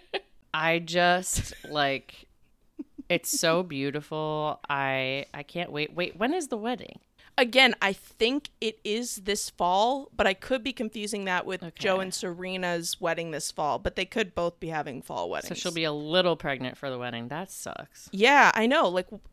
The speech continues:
Speaker 2: she had, I'm guessing she already had her wedding dress picked out at this point, right?
Speaker 1: Uh-oh.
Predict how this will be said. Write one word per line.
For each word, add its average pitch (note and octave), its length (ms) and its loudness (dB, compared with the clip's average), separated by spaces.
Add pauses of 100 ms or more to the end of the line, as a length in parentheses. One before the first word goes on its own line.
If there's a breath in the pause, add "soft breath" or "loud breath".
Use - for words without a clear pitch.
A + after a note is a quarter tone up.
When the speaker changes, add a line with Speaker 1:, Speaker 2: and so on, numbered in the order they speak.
(120)
Speaker 2:
she A3+ 420 -4 (280)
had, G#3+ 460 0 (400)
I'm G#3 160 0
guessing B3+ 340 0
she - 120 -4
already F#3 180 -2
had F#3 100 2
her E3 100 -2
wedding G#3+ 280 0
dress E3+ 180 -2
picked - 240 -4
out E3 140 2
at - 80 -20
this G3+ 160 -6
point, D#3 320 -6
right? G#3+ 420 -2
Speaker 1:
Uh-oh. C#3 300 -14